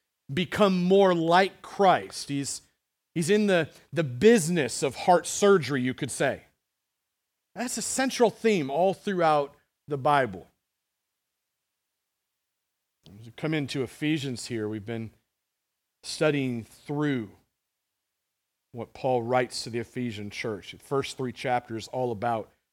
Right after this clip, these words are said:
our identity, who we are, how we are seated,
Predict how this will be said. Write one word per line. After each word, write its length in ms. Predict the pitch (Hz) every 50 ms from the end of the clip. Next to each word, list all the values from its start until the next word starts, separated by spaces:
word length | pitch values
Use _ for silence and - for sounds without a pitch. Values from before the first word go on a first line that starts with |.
| _ -
our 180 | 127 123 120 110 -
identity, 680 | 107 98 92 - 131 127 120 107 - 85 - 85 - - - -
who 180 | 143 143 135
we 300 | 120 117 127 127 120 107 - -
are, 380 | 123 123 117 107 95 85 78 - _ _ _ _ _ _ _ _ _ _ _ _ _ _ _ _ _ _ _ _ _ -
how 180 | - - 143 143
we 220 | 139 139 143 131
are 100 | 117 104
seated, 840 | - - - - - - - - 156 147 143 110 107 90 80 76 -